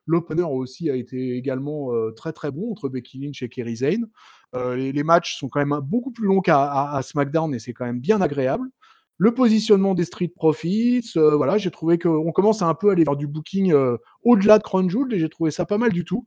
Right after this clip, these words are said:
Et, euh, donc du coup, c'est, euh, c'était un, un, globalement un bon épisode s'il n'y avait pas eu cette histoire de bouse de, de main event. Et du coup, ça m'amène à la note.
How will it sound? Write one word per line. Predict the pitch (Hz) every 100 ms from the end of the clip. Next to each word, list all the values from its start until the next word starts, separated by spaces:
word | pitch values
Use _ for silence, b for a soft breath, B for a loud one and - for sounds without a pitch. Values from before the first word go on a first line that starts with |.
| B B B B -
Et, | 139 143
euh, | 135 131 127 131
donc | 143 147
du | 143
coup, | - 247
c'est, | - 180
euh, | 160 147 139 135 127 120 117 117 117 117 117 117
c'était | - - - - - - - - 185 180 220
un, | 185
un, | 170 165 160 156
globalement | 147 156 165 170 170 190 247
un | 156
bon | 214
épisode | 196 - 143 147 196
s'il | -
n'y | 139
avait | 135
pas | 147
eu |
cette | 185 147 135
histoire | 143 - 180
de | 135
bouse | 131 175 196
de, | 139 127
de | 131
main | 147 147
event. | 127 104 104 _ B B B B B B B B
Et | 151
du | 156 180
coup, | 262
ça | 233 151
m'amène | 151 160 160 160 165 196 185
à |
la | 147 139
note. | 156 254 - -